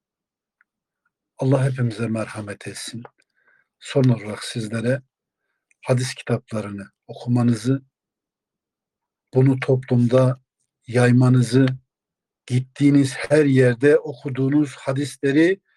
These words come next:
anlatmanızı tavsiye ediyorum. Eğer kurtulan fırkadan olmak istiyorsanız, bu kurtulan fırkaya dahil olmak istiyorsanız,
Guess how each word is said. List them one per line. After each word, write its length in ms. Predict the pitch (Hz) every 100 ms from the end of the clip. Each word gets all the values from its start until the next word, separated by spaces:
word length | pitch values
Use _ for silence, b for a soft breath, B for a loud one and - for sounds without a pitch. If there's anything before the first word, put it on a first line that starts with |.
| _ _ _
anlatmanızı 800 | - 131 127 131 - 113 110 107
tavsiye 460 | - 107 101 - 123
ediyorum. 300 | 123 _ _ _ _ _ _ _ _ _ _ _ -
Eğer 260 | 208 240
kurtulan 560 | - 160 147 156 160 139
fırkadan 640 | 135 127 131 131 147 147 -
olmak 540 | 151 135 123 147 165 - _
istiyorsanız, 1040 | 135 - - 117 131 131 - _ _ _ _ _ _ _ _ _ _ _ _ -
bu 140 | 208
kurtulan 540 | 202 156 131 143 170 170
fırkaya 640 | - 131 127 131 123 113
dahil 480 | 147 156 139 180 196 -
olmak 520 | 175 170 156 170 - - _
istiyorsanız, 1120 | 170 - - 190 214 - - 113 _ _ _